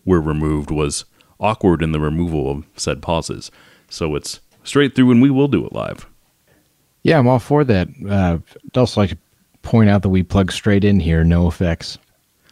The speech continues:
Speaker 1: Well, let's go run through our old issues here.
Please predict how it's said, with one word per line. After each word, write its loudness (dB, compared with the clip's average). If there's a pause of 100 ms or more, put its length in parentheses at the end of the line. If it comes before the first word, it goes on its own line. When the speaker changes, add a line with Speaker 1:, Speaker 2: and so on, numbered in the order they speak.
(200)
Speaker 1:
Well, 0
let's -2
go 2
run 0
through 0
our 4
old 2
issues -4
here. -2